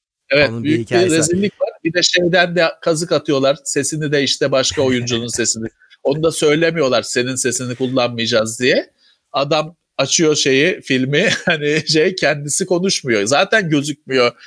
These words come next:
Speaker 2: Tabii.
Speaker 1: Kabı-, şeyin içinde, kabın içinde. Sesi de yok. Adamdan geriye bir şey kalmamış durumda.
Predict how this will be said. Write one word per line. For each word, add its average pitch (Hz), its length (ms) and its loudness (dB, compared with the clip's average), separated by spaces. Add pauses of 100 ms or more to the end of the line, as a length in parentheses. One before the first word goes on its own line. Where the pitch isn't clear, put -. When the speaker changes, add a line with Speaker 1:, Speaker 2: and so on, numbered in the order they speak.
(260)
Speaker 2:
Tabii. 120 220 -2
Speaker 1:
Kabı-, 151 400 -2
şeyin 139 360 2
içinde, 123 360 -2
kabın 156 360 -4
içinde. 139 680 -2 (120)
Sesi 160 360 0
de 170 60 2
yok. 175 220 0
Adamdan 175 500 0
geriye 175 260 2
bir 202 40 -4
şey 233 180 0
kalmamış 117 520 -2
durumda. 143 380 -6